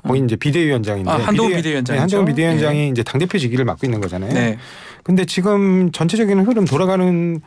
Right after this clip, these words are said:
Speaker 1: 상황을 보면
Speaker 2: 네.
Speaker 1: 이른바 그 원내 횡재, 그다음에 원외 횡사
Speaker 2: 네.
Speaker 1: 이렇게 표현하기, 표현이
Speaker 2: 음.
Speaker 1: 나오는 이유 중에
Speaker 2: 음, 음.
Speaker 1: 하나가 그분이 그간 지내왔던 이른바 윤석열 대통령과의 관계에서 보여준 태도 때문이에요.
Speaker 2: 음, 음.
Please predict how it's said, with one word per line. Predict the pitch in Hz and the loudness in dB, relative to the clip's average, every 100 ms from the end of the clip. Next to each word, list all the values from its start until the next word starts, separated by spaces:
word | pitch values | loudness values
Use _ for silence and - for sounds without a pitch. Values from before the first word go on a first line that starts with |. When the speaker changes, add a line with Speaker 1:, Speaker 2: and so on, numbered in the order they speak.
| - | -12
Speaker 1:
상황을 | - 277 269 240 | -2 0 2 2
보면 | 139 131 190 131 95 | 2 2 2 0 -2
Speaker 2:
네. | 120 107 - | -2 -2 -4
Speaker 1:
이른바 | 143 160 156 143 131 117 - - _ | 0 2 2 2 0 -4 -10 -20 _
그 | - 113 104 101 110 _ - | -4 0 0 -2 -4 _ -2
원내 | 127 170 185 156 156 | 0 2 2 2 2
횡재, | 196 165 117 117 151 | 2 2 0 -2 -4
그다음에 | 117 110 | -4 -2
원외 | 101 107 127 120 110 - | 0 2 2 0 -2 -2
횡사 | 208 190 135 104 | 0 0 0 -2
Speaker 2:
네. | 135 | 0
Speaker 1:
이렇게 | 127 143 | 0 -2
표현하기, | - 208 208 185 165 170 - | -2 0 0 0 -2 -4 -6
표현이 | - 240 | -2 0
Speaker 2:
음. | 220 | 2
Speaker 1:
나오는 | 104 127 180 | 2 2 0
이유 | 117 139 | 0 0
중에 | 135 143 | 0 0
Speaker 2:
음, | |
음. | |
Speaker 1:
하나가 | 180 156 117 185 110 87 - - - - | 2 2 0 0 -2 -6 -16 -20 -20 -8
그분이 | - 170 247 233 | -2 0 2 0
그간 | 156 170 196 190 180 170 _ - | 0 0 0 0 0 -4 _ -10
지내왔던 | - 170 214 202 - - 90 85 | -2 0 2 2 0 -6 -8 -4
이른바 | 135 147 139 | -2 0 2
윤석열 | 131 180 214 226 220 202 185 | 2 2 2 0 0 0 0
대통령과의 | 131 131 196 190 175 160 156 151 | -2 0 0 2 2 2 2 0
관계에서 | - 127 156 160 147 | 0 0 0 0 0
보여준 | 120 135 131 135 127 - - | 2 2 2 -2 -4 -10 -12
태도 | - 320 339 | -4 0 0
때문이에요. | 277 151 107 104 127 127 | 0 0 0 -2 -2 -2
Speaker 2:
음, | |
음. | 127 | -2